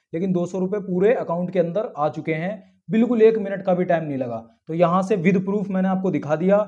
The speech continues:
कि डिपॉजिट बिल्कुल स्मूथली एकदम पानी की तरह काम कर रहे हैं, कोई दिक्कत नहीं आ रही। ठीक है, बिल्कुल एक सेकंड के अंदर। अब विड्रॉल फंड पे क्लिक करके हम विड्रॉल भी करके देख लेते हैं कि विड्रॉल काम कर रहे हैं या नहीं।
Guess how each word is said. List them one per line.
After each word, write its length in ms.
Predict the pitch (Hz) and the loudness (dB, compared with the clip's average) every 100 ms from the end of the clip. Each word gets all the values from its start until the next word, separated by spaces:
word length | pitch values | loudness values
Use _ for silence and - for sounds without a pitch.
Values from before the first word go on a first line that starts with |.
| - _ | -6 _
कि 80 | 175 | -4
डिपॉजिट 540 | 156 175 190 185 180 147 | -2 2 2 2 -2 -2
बिल्कुल 340 | 226 214 240 | 0 0 -2
स्मूथली 580 | - - 170 202 190 220 226 180 | -4 -4 -2 0 2 2 0 0
एकदम 520 | 202 160 127 202 240 240 - - _ _ | 0 0 2 4 4 -2 -8 -20 _ _
पानी 240 | 190 233 | 0 0
की 100 | 226 | 0
तरह 180 | 220 196 | 0 0
काम 220 | 190 170 170 | 0 -6 -4
कर 120 | 160 | -2
रहे 140 | 180 | -2
हैं, 80 | 190 | -2
कोई 140 | 196 185 | -2 -2
दिक्कत 280 | 185 175 | 0 -2
नहीं 160 | 160 151 | -2 -4
आ 60 | 131 | -4
रही। 120 | 120 - _ _ - | -4 -8 _ _ -4
ठीक 160 | 214 | 2
है, 120 | 185 160 | 2 4
बिल्कुल 280 | 190 226 | 2 4
एक 140 | 208 202 | 4 2
सेकंड 340 | 196 196 185 | -2 0 2
के 60 | 180 | 2
अंदर। 360 | 139 120 110 - _ - | 2 -2 -6 -12 _ -6
अब 140 | 156 | -4
विड्रॉल 320 | 165 165 185 | 0 4 4
फंड 240 | 190 190 190 | 4 -2 -2
पे 60 | 202 | -4
क्लिक 240 | 196 190 | -6 -4
करके 220 | 196 190 | -4 -4
हम 120 | 226 | -4
विड्रॉल 380 | 208 160 170 180 | -4 0 4 4
भी 160 | 175 185 | 4 2
करके 240 | 190 180 | 2 0
देख 200 | 165 160 | 0 -2
लेते 240 | 160 160 175 | -2 -4 -4
हैं 100 | 190 | -4
कि 80 | 214 | -6
विड्रॉल 360 | 156 143 165 175 | -6 -2 -2 0
काम 220 | 170 170 | -4 -2
कर 140 | 156 | -4
रहे 120 | 151 | -2
हैं 40 | 180 | -4
या 60 | 160 | -4
नहीं। 220 | 139 | -6